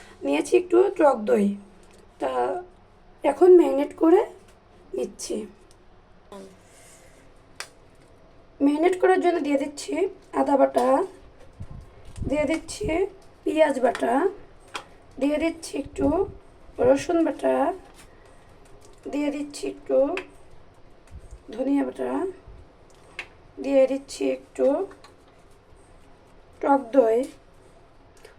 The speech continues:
টক দইটা আপনারা যে পছন্দ করেন সে দিবেন, আমি পছন্দ করি তাই একটু দিচ্ছি।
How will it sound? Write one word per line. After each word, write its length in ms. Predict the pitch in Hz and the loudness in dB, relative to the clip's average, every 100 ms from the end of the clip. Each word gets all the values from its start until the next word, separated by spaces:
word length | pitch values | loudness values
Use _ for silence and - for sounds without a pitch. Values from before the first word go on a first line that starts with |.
| - | -8
টক 180 | 294 277 302 | -2 -2 0
দইটা 240 | 349 359 | 0 2
আপনারা 400 | 349 320 311 330 | 2 2 4 2
যে 160 | 339 294 | 2 -4
পছন্দ 380 | 294 277 302 294 | -4 -2 0 0
করেন 220 | 294 294 | 0 -2
সে 160 | 302 311 | -2 -6
দিবেন, 340 | 269 269 294 320 | -4 2 4 4
আমি 160 | 294 - | 2 0
পছন্দ 380 | 269 294 285 | -2 0 0
করি 180 | 269 302 | 0 -2
তাই 140 | 311 269 | 2 2
একটু 220 | 269 - | 0 -8
দিচ্ছি। 380 | 220 - - | -10 -12 -12